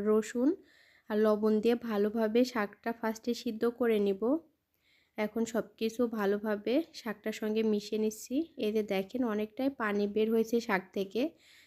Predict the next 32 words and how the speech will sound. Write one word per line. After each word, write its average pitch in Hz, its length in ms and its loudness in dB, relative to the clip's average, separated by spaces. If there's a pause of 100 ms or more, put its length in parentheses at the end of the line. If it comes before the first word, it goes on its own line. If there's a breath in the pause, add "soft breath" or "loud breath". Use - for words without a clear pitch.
(160 soft breath)
আর 214 120 2
এই 226 120 6 (100)
পানি 220 180 2 (120)
থেকেই 247 320 2
কিন্তু 262 360 4 (100)
শাকটা 240 420 -2
ভালোভাবে 220 560 2
সিদ্ধ 220 300 -2 (140)
হয়ে 202 160 2
যাবে। 185 320 0 (640 soft breath)
এক্সট্রা 247 360 0 (100)
পানি 226 220 4
দিলে 233 280 4
শাকটা 220 400 -2
একদম 208 320 -2 (120)
নরম 220 280 4
হয়ে 233 160 2
যাবে, 220 260 0
তখন 214 320 -4
আবার 214 200 0
খেতে 220 260 -4
ভাল 208 200 2 (100)
লাগবে 214 280 -2
না। 202 140 0 (200)
আর 202 200 0 (140)
এই 214 160 2 (120)
পানি 220 240 0
দিয়ে 226 220 0
যদি 233 240 -2
সিদ্ধ 214 360 -8
করা 247 300 0
হয় 262 200 2